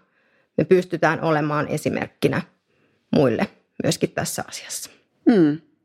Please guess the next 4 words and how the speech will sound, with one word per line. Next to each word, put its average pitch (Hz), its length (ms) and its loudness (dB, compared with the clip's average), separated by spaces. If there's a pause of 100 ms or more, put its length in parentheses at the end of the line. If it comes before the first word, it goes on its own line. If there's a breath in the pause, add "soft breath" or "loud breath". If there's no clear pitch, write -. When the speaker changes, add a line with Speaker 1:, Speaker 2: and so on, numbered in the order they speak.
(280)
Speaker 2:
Eli 185 400 4
haettiin 185 540 2
säästöjä, 175 800 2 (340)
haluttiin 156 720 2